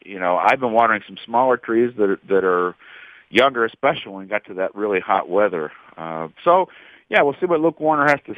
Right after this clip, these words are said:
say. Uh, and I've got some, I actually got some other, uh, tree questions for him, uh, that people have sent me. Uh, as I said, when we look at the weather forecast as a gardener, we're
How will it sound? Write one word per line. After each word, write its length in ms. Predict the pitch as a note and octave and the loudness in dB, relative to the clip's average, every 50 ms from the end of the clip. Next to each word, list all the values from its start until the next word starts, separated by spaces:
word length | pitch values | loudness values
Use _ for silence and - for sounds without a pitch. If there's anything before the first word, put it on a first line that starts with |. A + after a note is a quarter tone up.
| - | -2
say. 460 | - C#3 C#3 C#3 C3 A2+ G#2+ G#2 F#2+ | 2 2 4 4 4 4 4 2 0
Uh, 300 | - - F#2+ F#2 F#2 F#2 | -2 -2 -2 0 0 0
and 140 | F#2+ F#2+ G#2 | 0 2 0
I've 100 | C3 D#3 | 0 2
got 180 | - D#3+ C3+ - - | 2 0 0 0 -2
some, 140 | C#3+ B2 G#2+ G2 | -8 -6 -4 0
I 180 | A2+ A#2+ B2 - | 2 2 2 2
actually 300 | A#2+ A#2+ B2 - B2+ A#2 | 2 0 0 0 -2 -2
got 180 | A2 A#2 A2+ - | 0 -2 -2 -2
some 120 | A2+ A2+ | -4 -2
other, 240 | A#2 A2+ A2 G#2 G2+ - | 0 2 2 2 0 -2
uh, 140 | - F2+ F2+ | -2 -2 -2
tree 220 | - - - C3 B2 | 0 0 -4 -4 -2
questions 500 | - - G#2+ F#2+ - - - F#2+ F2+ - - - | 2 2 2 2 0 -4 -10 -12 -12 -12 -14 -6
for 200 | - A#2 A#2+ A#2+ | 0 2 4 4
him, 360 | A2+ A#2 G2+ G2 G2 F#2+ F2+ G2 _ F#2 | 2 0 -4 -4 -6 -6 -12 -16 _ -10
uh, 240 | F2 E2+ E2+ E2 E2 | -6 -4 -4 -4 -2
that 140 | E2+ F#2 - | -4 -6 -4
people 360 | - A2 F#2+ - G2 F#2+ F2 | -4 -6 -4 -2 -2 -2 -2
have 220 | E2 - - B2+ B2+ | -2 -4 -2 0 0
sent 180 | C3 - - | 0 -2 -4
me. 260 | F#2 F#2 F2+ F2+ F2 _ - - - - - - - - _ _ _ - | -6 -4 -4 -4 -6 _ -14 -20 -20 -20 -20 -20 -20 -20 _ _ _ -4
Uh, 260 | F#2 F#2+ F#2 F#2 G2 - | 0 2 2 2 2 2
as 140 | C3 D#3 - - | 2 0 0 0
I 100 | G3+ - - - | -2 0 2 4
said, 360 | G3+ G#3 G3+ F3 D3+ A#2 G2+ - - _ _ G2 G2+ G#2+ A2+ | 4 4 4 2 0 -8 -20 -20 -20 _ _ _ -20 -18 -10
when 140 | A#2 B2+ C3 | -10 -8 -8
we 100 | C3+ C3 | -8 -6
look 160 | C#3+ F#3 F3 | -6 -6 -6
at 80 | F3 C#3+ | -6 -6
the 100 | C#3 B2+ | -4 0
weather 220 | C#3 D#3 D3+ C3 | 0 0 0 0
forecast 460 | - - A#2 A#2 - - B2 A#2 - | -2 -2 -4 -4 -2 -2 -2 -2 -2
as 100 | A2+ G2 | -6 -8
a 60 | G2+ | -6
gardener, 500 | F#2+ A2+ C3+ C#3+ D3+ C#3+ B2+ A2 G#2+ G#2+ | -2 2 4 4 4 2 -2 -4 -6 -4
we're 160 | G2 F#2+ G2+ | -2 -2 -2